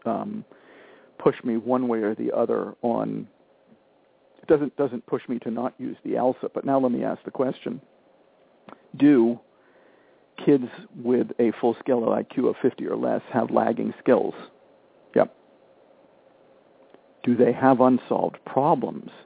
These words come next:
Yep. Do kids with full-scale I Qs of fifty or less, are they a little bit harder sometimes to figure out what those unsolved problems are because they're not telling us?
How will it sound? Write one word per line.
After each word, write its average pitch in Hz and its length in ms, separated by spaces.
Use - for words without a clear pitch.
Yep. 113 240
Do 131 120
kids 185 300
with 151 180
full-scale 139 400
I 127 100
Qs 120 240
of 113 160
fifty 131 280
or 120 180
less, 113 280
are 120 140
they 113 100
a 113 60
little 151 300
bit 160 180
harder 135 420
sometimes 85 440
to - 120
figure 117 220
out 101 140
what 117 160
those 110 180
unsolved 98 440
problems 101 400
are 113 160
because 101 420
they're 113 100
not 101 200
telling 107 280
us? - 100